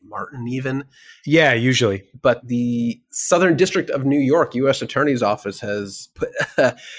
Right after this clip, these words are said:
Speaker 1: issued a warrant for the seizure of, of two of the Russian oligarch's aircraft, one of which is this seven eight seven. The other is a Gulfstream registered L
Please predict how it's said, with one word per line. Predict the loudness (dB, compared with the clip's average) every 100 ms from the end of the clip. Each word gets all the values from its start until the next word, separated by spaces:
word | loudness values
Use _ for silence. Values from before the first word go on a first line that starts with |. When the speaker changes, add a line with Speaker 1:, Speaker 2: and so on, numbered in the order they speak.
| -6 -2
Speaker 1:
issued | 2 4
a | 4
warrant | 4 4 4 4 2
for | -4
the | -6
seizure | -4 -2 0 2 2 2
of, | 0 -4
of | -6 -10
two | -16 -2 0 2 0 -4
of | -6 -6 -6
the | -4
Russian | -4 -2 -2
oligarch's | -2 -2 -4 -6 -6
aircraft, | -2 -2 -2 -6 -6
one | -8
of | -6
which | -6 -8 -10
is | -12
this | -10 -8 -6
seven | -6 -6 -6
eight | -8 -6
seven. | -2 0 0
The | 2
other | 0 0
is | -4 -8
a | -10
Gulfstream | -4 -2 -2 -4 -8 -4 -4 -4 -10 _ _ -4
registered | -4 -4 -6 -4 -2 -2 -4 -4
L | -6